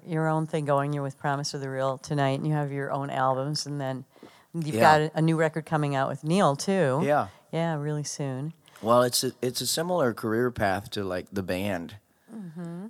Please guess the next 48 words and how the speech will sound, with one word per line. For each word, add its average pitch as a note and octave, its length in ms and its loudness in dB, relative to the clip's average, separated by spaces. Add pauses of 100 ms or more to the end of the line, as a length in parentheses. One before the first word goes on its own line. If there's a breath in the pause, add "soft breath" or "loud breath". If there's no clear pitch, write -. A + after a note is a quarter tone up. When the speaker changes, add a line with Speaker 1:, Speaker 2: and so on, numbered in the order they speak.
Speaker 2:
you G#2+ 100 -2
know, G#2 180 2
where G#2 180 0
the G2 100 -10
band A2+ 360 0
was G2+ 180 -8
a F#2+ 40 -12
band F#2 480 -6
for E2 200 -10
a E2 40 -6
long F#2 220 -4
time F#2+ 320 -2
before F2+ 560 -4
Bob E2+ 240 0
Dylan G#2+ 320 -4
found D2+ 300 -6
them, D#2 160 -10
and F2 160 -12
they G2 100 -6
were F#2 160 -8
really A2+ 380 -4 (240)
tight. A#2+ 400 -2
They G#2 120 -14
were F#2 180 -8
a F#2 40 -8
rock G2 240 0
and G2+ 100 -6
roll A2 220 -2
band. G2 320 -8 (1000)
And G#2+ 160 0
then A2 340 2
when G2+ 180 -4
Bob G2 260 4
Dylan A#2+ 300 0
found G2+ 260 0
them, G2+ 200 -2
then G2 280 -6
they G2+ 160 -2
got G2+ 180 0
signed G#2 360 -2
to G2+ 100 -8
a, G2 60 -6 (240)
a A2 40 -8
record G2 360 -6
deal G2 400 -8 (480 loud breath)
'cause F#2+ 180 -10
they G2 160 -4
were, F#2+ 240 -6